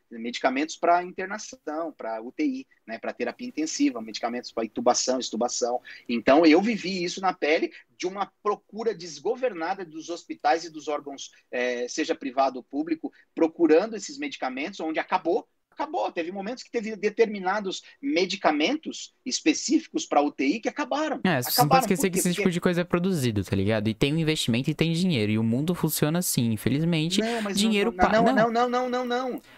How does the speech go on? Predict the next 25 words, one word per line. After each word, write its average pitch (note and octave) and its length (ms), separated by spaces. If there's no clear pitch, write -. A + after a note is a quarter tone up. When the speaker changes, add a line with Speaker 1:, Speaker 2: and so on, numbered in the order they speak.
Speaker 1:
Não, A#3+ 240
Speaker 2:
sim, A#3+ 120
eu A#3 80
tô - 60
Speaker 1:
filho, - 40
Speaker 2:
falando A3 160
Speaker 1:
você - 0
Speaker 2:
de G#3 60
Speaker 1:
não - 20
tá - 40
Speaker 2:
falta A3 160
de A3 60
Speaker 1:
entendendo. F#3+ 160
Speaker 2:
medicamento, E3 560
por C#3 100
exemplo. G#2+ 460
Entendeu? B2 480
Speaker 1:
Então, C4+ 120
mas A3+ 140
a G#3+ 60
falta B3 240
de G#3 40
medicamento, G3 420
ela G3 120
aconteceu. F3+ 580